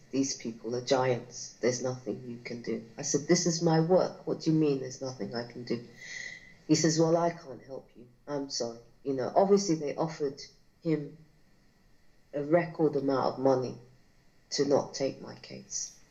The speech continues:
And this is why he didn't have a conflict of interest before, but all of a sudden he had a conflict, conflict of interest. So this is what happens. Lawyers make money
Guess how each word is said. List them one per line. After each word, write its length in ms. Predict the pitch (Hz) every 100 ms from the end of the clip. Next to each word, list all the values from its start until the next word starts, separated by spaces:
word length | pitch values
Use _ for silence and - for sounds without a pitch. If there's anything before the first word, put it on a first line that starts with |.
| - - - - - - -
And 160 | 127
this 200 | 131 135
is 160 | 135 -
why 360 | 135 120 120 -
he 140 | 143
didn't 180 | 160 190
have 160 | 165 160
a 60 |
conflict 640 | 147 - 151 147 - - -
of 100 | 147
interest 500 | 143 139 131 127 -
before, 460 | - - 185 131 - -
but 180 | 113 -
all 180 | 151
of 120 | 143 135
a 60 |
sudden 460 | 127 151 147 123 127 -
he 100 | 143
had 180 | 139
a 40 | 127
conflict, 640 | - 131 - - - _ _
conflict 520 | - 160 - 135 -
of 100 | -
interest. 640 | 151 143 - 113 - - - - - - - - - _
So 240 | - 165
this 220 | 160 202
is 120 | 220 208
what 220 | 180 -
happens. 640 | 170 - 139 131 - - - _
Lawyers 480 | 160 196 214 226 220
make 360 | 185 180 165 -
money 460 | 165 160 147 131